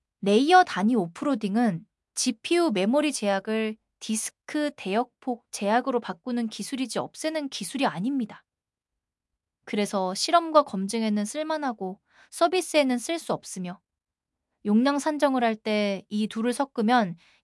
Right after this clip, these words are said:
예산이 통째로 틀립니다. 개어 문숏 에이아이가 이천이십육 년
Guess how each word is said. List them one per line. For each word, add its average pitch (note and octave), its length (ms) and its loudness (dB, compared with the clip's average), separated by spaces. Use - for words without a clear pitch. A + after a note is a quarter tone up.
예산이 D4 420 2
통째로 E4 500 -2
틀립니다. E4 600 -6
개어 B3 520 6
문숏 C4 500 0
에이아이가 G#3 840 0
이천이십육 A3+ 760 0
년 A#3 320 -2